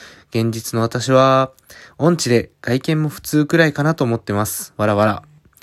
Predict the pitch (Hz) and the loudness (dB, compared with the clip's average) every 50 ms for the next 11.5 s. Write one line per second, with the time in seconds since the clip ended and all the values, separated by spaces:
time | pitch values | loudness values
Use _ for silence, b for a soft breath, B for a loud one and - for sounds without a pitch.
0 | B B B B B B B B B _ 127 123 - 143 139 139 139 135 135 131 | B B B B B B B B B _ -10 -4 -2 -2 0 0 0 -2 -2 -2
1 | 127 120 107 - - - - 117 120 127 123 120 - 135 135 131 - 151 143 123 | -2 -2 -4 -6 -8 -8 -6 -4 -2 -2 -4 -4 -6 -6 -8 -4 -2 -2 -2 -2
2 | 113 120 120 117 - 117 104 107 98 - - 107 95 92 - _ _ _ _ _ | -2 -4 -4 -2 -2 -2 -2 -2 -4 -4 -4 -6 -6 -8 -12 _ _ _ _ _
3 | _ _ - _ _ _ - - 135 156 151 - - 117 117 113 113 104 - 104 | _ _ -20 _ _ _ -2 0 2 2 2 0 -2 -2 0 0 0 -2 -2 -4
4 | 98 95 104 98 98 98 98 - - 104 92 B B B B B B 139 107 - | -4 -4 -4 -4 -4 -4 -6 -6 -6 -8 -8 B B B B B B -10 -2 0
5 | 147 151 151 147 147 156 151 151 139 165 165 156 160 156 - 151 143 139 135 135 | 2 2 4 4 2 2 0 0 0 2 2 2 0 0 0 0 0 0 0 0
6 | 135 127 - - _ _ _ _ _ _ - 127 123 - 196 202 202 202 202 196 | -2 -2 -6 -10 _ _ _ _ _ _ -12 -8 -2 0 0 2 2 0 0 0
7 | 185 185 170 - - 117 104 92 92 - - 101 92 90 90 87 98 87 90 87 | -2 -4 -6 -6 -6 -4 -4 -4 -6 -6 -6 -6 -6 -4 -6 -8 -10 -12 -12 -12
8 | - 104 98 92 92 87 - - _ _ _ _ _ _ _ _ _ _ _ _ | -12 -10 -10 -10 -12 -12 -14 -18 _ _ _ _ _ _ _ _ _ _ _ _
9 | _ _ _ _ _ _ 123 127 127 - - 170 - 247 233 - - 233 156 - | _ _ _ _ _ _ -10 -10 -8 -8 -10 -6 -4 -4 -4 -2 0 0 0 0
10 | - - 110 - - 135 127 - 135 127 - - - 120 113 95 92 - 107 113 | 0 -4 -8 -6 -6 -6 -6 -6 -6 -8 -8 -8 -8 -8 -6 -6 -6 -4 -2 0
11 | 131 143 143 - 113 92 - - 90 - | 2 0 0 -2 -6 -8 -8 -14 -18 -18